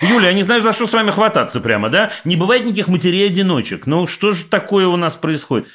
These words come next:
Семья — это то, что семья. В семье бывает два человека, три человека, четыре человека, пять человек. Да? Что значит отцом и ма-, мамой вам надо было быть? Вы <laughs>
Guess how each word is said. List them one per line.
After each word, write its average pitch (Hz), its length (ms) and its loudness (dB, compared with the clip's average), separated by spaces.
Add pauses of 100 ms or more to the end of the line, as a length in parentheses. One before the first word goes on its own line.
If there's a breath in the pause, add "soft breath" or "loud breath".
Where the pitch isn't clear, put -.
Семья — 165 580 0
это 123 180 -2
то, 147 160 0
что - 160 -6
семья. 101 440 -2 (580 soft breath)
В - 60 -12
семье 170 180 0
бывает 107 380 0
два 147 180 2
человека, 131 460 0
три 147 180 -2
человека, 120 560 0
четыре 143 340 -2
человека, 120 300 -2
пять 127 260 -2
человек. 110 520 -4 (500 soft breath)
Да? 190 440 -4
Что - 180 -4
значит 247 160 -2
отцом 180 360 0
и 135 40 0
ма-, 127 220 2
мамой 117 320 0
вам 101 160 0
надо 95 200 -4
было 98 200 -4
быть? 95 220 -4
Вы 139 180 0
<laughs> - 60 -4